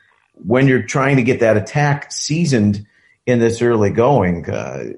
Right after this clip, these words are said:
and, and you get into a slugfest right away with Philadelphia because they're so tough. Um,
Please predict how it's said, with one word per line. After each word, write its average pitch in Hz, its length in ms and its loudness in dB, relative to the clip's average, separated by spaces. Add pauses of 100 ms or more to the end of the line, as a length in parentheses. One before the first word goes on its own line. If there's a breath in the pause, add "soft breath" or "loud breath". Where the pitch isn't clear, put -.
and, 82 180 -8
and 101 160 -4
you 104 60 -2
get 113 140 0
into 104 340 0
a 98 40 0
slugfest 110 600 -2
right 110 160 2
away 107 200 2
with 104 200 -4
Philadelphia 101 640 0
because 95 360 -6
they're 95 100 -8
so 95 260 -6
tough. 123 440 -2 (680 soft breath)
Um, 62 440 -10